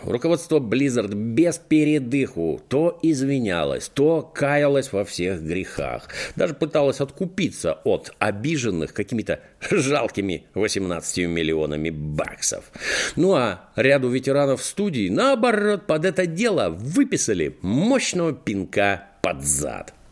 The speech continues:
Но обиженным всего этого было мало. Обиженные организовали сбор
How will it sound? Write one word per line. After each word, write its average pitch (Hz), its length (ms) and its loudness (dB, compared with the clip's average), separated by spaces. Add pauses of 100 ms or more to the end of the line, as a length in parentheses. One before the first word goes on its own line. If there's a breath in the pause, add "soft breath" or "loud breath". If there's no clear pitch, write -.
(160)
Но 127 380 2
обиженным 143 720 2
всего 98 460 2
этого 113 300 4
было 78 400 2
мало. 53 880 -4
Обиженные 123 800 2
организовали 98 760 0
сбор 90 580 0